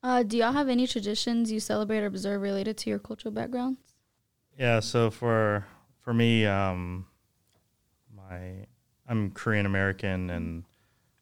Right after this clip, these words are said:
Speaker 2: my wife is Vietnamese American. So we have a, a meshing of, of different cultural things that we celebrate in my household. Uh, one of the ones that we both have that we get to celebrate together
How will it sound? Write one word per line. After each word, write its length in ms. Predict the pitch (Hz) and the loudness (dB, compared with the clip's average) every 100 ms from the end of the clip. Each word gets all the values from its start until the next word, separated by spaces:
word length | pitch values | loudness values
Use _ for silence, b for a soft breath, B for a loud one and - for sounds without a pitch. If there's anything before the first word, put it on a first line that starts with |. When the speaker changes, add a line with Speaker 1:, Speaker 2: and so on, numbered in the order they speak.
| - | -8
Speaker 2:
my 160 | 98 | -4
wife 540 | 90 98 98 95 - - | 0 2 0 -2 -8 -10
is 260 | 92 87 | -8 -8
Vietnamese 460 | 95 104 95 90 87 | -4 -4 -2 -6 -8
American. 520 | 90 90 87 90 87 92 | -14 -18 -20 -20 -20 _
So 240 | - 101 | -12 -4
we 400 | 92 101 98 95 - _ _ _ _ _ | -2 0 0 -4 -8 _ _ _ _ _
have 240 | - 98 92 | -6 -4 -4
a, 200 | 90 90 | -4 -4
a 100 | 101 | -4
meshing 500 | 95 95 - 104 90 | -4 -2 -4 -6 -6
of, 220 | 87 - - | -8 -10 -16
of 140 | 95 | -12
different 540 | 95 95 - 90 - - | -10 -10 -10 -10 -12 -18
cultural 460 | - 95 - 92 85 | -14 -14 -10 -10 -10
things 280 | 92 87 | -12 -16
that 120 | 92 87 | -20 -14
we 320 | 87 87 85 | -10 -8 -10
celebrate 480 | - 101 95 87 87 | -12 -8 -6 -6 -8
in 80 | 87 | -8
my 120 | 85 | -8
household. 500 | 90 85 - 90 87 _ _ _ _ _ _ _ 92 | -8 -10 -12 -20 -20 _ _ _ _ _ _ _ -12
Uh, 360 | 87 85 82 87 | -10 -10 -10 -12
one 180 | 98 101 | -8 -4
of 80 | 98 | -2
the 80 | 92 | -2
ones 260 | 92 92 - | -2 -4 -4
that 140 | 95 | -6
we 200 | 92 92 - - | -4 -6 -10 -6
both 400 | 101 104 - - | -4 -4 -6 -16
have 320 | 87 80 - 92 _ _ _ - | -14 -12 -14 -16 _ _ _ -16
that 80 | 87 | -10
we 80 | 85 | -10
get 140 | - | -10
to 80 | - | -12
celebrate 420 | - 90 82 87 | -8 -8 -8 -12
together 480 | - 90 85 85 | -12 -10 -8 -10